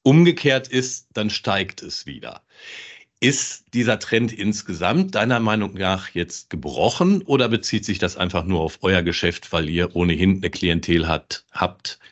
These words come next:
weil ihr ohnehin eine Klientel habt, die nicht so stark von solchen Schwankungen betroffen ist finanziell?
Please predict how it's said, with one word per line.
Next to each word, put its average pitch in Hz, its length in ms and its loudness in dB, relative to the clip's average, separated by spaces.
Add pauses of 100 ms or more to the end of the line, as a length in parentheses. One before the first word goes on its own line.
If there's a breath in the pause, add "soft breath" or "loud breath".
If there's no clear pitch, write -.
(120)
weil 95 240 2
ihr 90 140 2
ohnehin 87 400 0
eine 90 180 -2
Klientel 80 640 -2
habt, - 400 -8
die 82 60 -4
nicht 82 200 -2
so 80 120 -4
stark - 480 -4 (240 loud breath)
von 80 240 -2
solchen 71 580 -4
Schwankungen 73 680 -2
betroffen 69 540 -2
ist 53 240 -10
finanziell? 50 640 -10